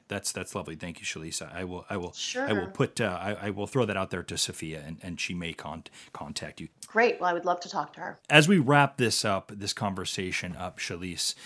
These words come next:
Speaker 1: um, one of the things that, uh, I, I asked two things to guests towards the ends of conversations, and the first thing that I'd like to ask you as, as we sort of finish out this, this fantastic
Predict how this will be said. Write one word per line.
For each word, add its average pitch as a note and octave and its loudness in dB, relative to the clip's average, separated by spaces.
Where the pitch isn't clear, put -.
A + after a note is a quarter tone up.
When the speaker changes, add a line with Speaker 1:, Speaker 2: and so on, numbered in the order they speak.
Speaker 1:
um, G2 2
one D3 8
of C#3 6
the C3 4
things A#2 0
that, G#2 0
uh, F2+ 2
I, - -10
I G#2 -2
asked A#2+ 8
two E3+ 6
things G#2+ 2
to G2 -4
guests E2+ 0
towards F#2 0
the F#2 -2
ends F2 -4
of D#2+ -10
conversations, D#2+ -2
and F#2+ 0
the G2 -4
first C3 6
thing A2+ 2
that G2 0
I'd F2 0
like F2+ -2
to - -6
ask F2 0
you F2 -4
as, F2 -4
as F2+ -4
we F2 -6
sort E2+ -4
of D#2 -10
finish F#2 -2
out E2+ -6
this, F2+ 0
this - -2
fantastic - 0